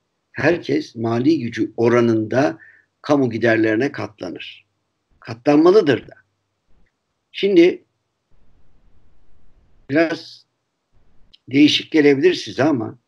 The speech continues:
yani şu padişahlık, hani tek adam sözü geçen bir dönemde olsak bu zenginleri çağırıp dese ki padişah, "Yahu siz bu kadar, e, varlık içindesiniz,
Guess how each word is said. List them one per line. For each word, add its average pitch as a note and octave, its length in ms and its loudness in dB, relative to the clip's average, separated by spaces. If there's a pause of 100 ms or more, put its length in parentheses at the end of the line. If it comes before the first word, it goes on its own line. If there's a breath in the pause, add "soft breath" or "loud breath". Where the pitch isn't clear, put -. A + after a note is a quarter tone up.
(500)
yani D3 320 2
şu - 420 -4
padişahlık, C3+ 920 -6 (520 loud breath)
hani A#2+ 340 -4 (260 soft breath)
tek D3 200 2
adam C#3 340 2
sözü C3+ 280 -4
geçen C3 460 0
bir B2+ 80 -4
dönemde C3 400 -2
olsak C#3+ 500 -4 (200 soft breath)
bu C3+ 120 0
zenginleri D3+ 640 4
çağırıp C#3+ 420 -2
dese D3 240 -4
ki D3 140 -8
padişah, A#2+ 600 -6
"Yahu D3+ 320 0
siz C#3 300 -6
bu E3 80 0
kadar, C#3+ 380 0 (380 loud breath)
e, G#2+ 180 4
varlık C3+ 500 2
içindesiniz, A#2+ 1040 -4